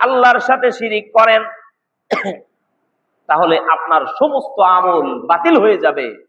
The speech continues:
শুধু বাতিলই হবে না, আপনি পরকালে ক্ষতিগ্রস্ত হয়ে যাবেন।" তাহলে এবার একটু চিন্তা ভাবনা করেন, শিরিক কত বড় পাপ। এখন শিরিক কি?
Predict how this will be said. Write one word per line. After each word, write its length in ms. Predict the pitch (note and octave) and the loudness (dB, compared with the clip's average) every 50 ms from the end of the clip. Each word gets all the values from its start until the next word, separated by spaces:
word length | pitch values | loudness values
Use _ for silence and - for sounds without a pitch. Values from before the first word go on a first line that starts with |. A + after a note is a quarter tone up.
| _ _ _ _ _ | _ _ _ _ _
শুধু 260 | _ - G3 B3 D4 | _ -2 0 2 2
বাতিলই 380 | C#4 B3+ B3 - D#4+ E4 F4+ D4 | 2 2 2 2 2 4 4 4
হবে 240 | - D#4+ E4+ E4+ | 4 6 6 4
না, 320 | F4 E4+ D#4+ C4+ G#3+ - - - - - - _ _ _ _ _ _ _ _ | 6 4 4 4 2 0 -6 -10 -18 -20 -20 _ _ _ _ _ _ _ _
আপনি 360 | F#3+ G3+ G3+ B3 C4 C4 A#3+ | -4 -4 -2 -2 0 0 0
পরকালে 720 | G3+ - - G#3+ A3 A#3+ B3+ B3+ - B3+ B3+ C#4 E4 - - | -2 -2 0 2 4 4 4 2 2 2 2 2 2 2 0
ক্ষতিগ্রস্ত 640 | B3 - A3 A3+ A3+ B3 A3+ B3 A3+ - - F#3+ F3+ | 0 -2 -4 -4 -4 -6 -6 -4 -4 -4 -4 -4 -4
হয়ে 180 | D#3+ D3+ C#3+ | -2 -2 -2
যাবেন।" 300 | C3 B2+ A2+ A2 G2+ - - _ _ _ _ _ _ _ _ _ _ _ _ _ _ _ _ _ _ _ _ _ _ _ _ _ _ - | -4 -6 -6 -8 -10 -16 -20 _ _ _ _ _ _ _ _ _ _ _ _ _ _ _ _ _ _ _ _ _ _ _ _ _ _ -2
তাহলে 560 | D#3+ D#3 E3+ F3 E3+ D#3+ D3+ C#3 B2 A2 - - - - _ _ _ _ _ _ _ - | 0 2 2 2 2 2 0 0 -2 -4 -8 -10 -16 -20 _ _ _ _ _ _ _ -2
এবার 240 | E3 E3+ F3+ E3+ D#3+ | 0 0 2 0 0
একটু 240 | C#3+ C3+ - D#3 | -2 -4 -6 -8
চিন্তা 340 | C3 - F#3 G3+ G3+ - G#3+ | -8 -8 -10 -8 -4 -4 -2
ভাবনা 300 | E3 E3 E3 D#3 D#3+ D3+ | 0 0 -2 -2 -2 -4
করেন, 400 | D3+ D#3+ D3 C#3+ D3 C#3 C3 B2 | -2 0 0 0 0 -2 -6 -8
শিরিক 640 | - - - D#3 D#3+ D#3+ D#3+ C#3+ - - - C3+ C3+ | -12 -12 -8 -6 -4 -4 -4 -4 -6 -8 -6 -4 -4
কত 80 | - | -4
বড় 420 | - E3+ D3 C#3 C3 A#2+ A2+ - A2+ | -4 -4 -4 -4 -4 -4 -4 -2 -2
পাপ। 140 | G#2 G2 - - - - - - _ _ _ _ _ _ _ _ _ _ _ _ _ - - _ _ _ _ _ _ _ _ _ _ _ _ _ _ _ _ _ _ _ _ _ _ _ _ _ _ - | -2 -2 -4 -6 -12 -16 -20 -20 _ _ _ _ _ _ _ _ _ _ _ _ _ -20 -20 _ _ _ _ _ _ _ _ _ _ _ _ _ _ _ _ _ _ _ _ _ _ _ _ _ _ -4
এখন 320 | C#3+ D3 - F#3 E3+ D3+ | -2 -2 0 -2 -2 -4
শিরিক 360 | - - G3 A3 A3+ A#3+ A#3 | -4 -4 -2 0 0 0 -2
কি? 560 | A#3 A#3+ A#3+ C4+ D#4 B4 A#4+ - - - - | -2 -2 0 0 2 0 0 -2 -8 -14 -18